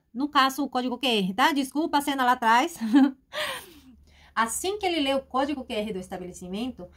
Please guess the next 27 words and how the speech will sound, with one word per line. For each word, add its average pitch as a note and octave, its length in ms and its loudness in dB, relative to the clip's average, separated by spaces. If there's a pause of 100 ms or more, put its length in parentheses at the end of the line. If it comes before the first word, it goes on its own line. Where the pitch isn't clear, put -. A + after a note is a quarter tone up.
(220)
você G#3 260 -6
coloca C4 380 0
o G#3+ 100 -4 (160)
preço C4+ 380 -2
do D4+ 100 -4
produto, A#3+ 600 -6 (420)
confira D#4+ 680 0
as F4 100 -4
informações D#4 840 -6 (240)
e C4+ 80 -6
você C#4 380 0
vai D#4+ 180 2
ter D4 280 -4
que D#4 100 -4
digitar C4+ 600 -2
a B3 120 -2
sua D4 220 -2
senha C4 380 -4
de A3 140 -10
quatro F4 560 0
dígitos C4 400 -6
da C4+ 140 -2
conta. F#3+ 520 -12 (280)
E G4 80 -2
pronto, E4 600 -2 (140)
a B3+ 120 -2
transação, D4 680 -4